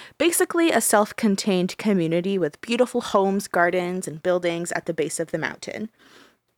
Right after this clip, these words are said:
Parts were elevated, and Square Mile was pretty much detached from the realities faced by most Montrealers who lived in the smog and chaos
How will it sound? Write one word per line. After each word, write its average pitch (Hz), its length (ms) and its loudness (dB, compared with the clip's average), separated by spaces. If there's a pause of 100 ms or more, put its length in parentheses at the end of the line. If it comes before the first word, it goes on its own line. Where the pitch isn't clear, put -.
Parts - 400 2
were 190 320 4
elevated, 180 720 4 (100)
and 175 180 -2
Square 185 280 2
Mile 175 400 2
was 165 180 -2 (200)
pretty 233 260 2
much 196 280 -2
detached - 800 -2
from 180 260 -2
the 175 120 -4
realities 165 680 -2
faced - 440 -4
by 156 360 0
most 185 300 2
Montrealers - 960 -4 (380)
who 196 120 6
lived 175 480 4
in 165 420 2 (720)
the 185 80 -4
smog 156 800 2
and 160 260 -6
chaos 156 680 0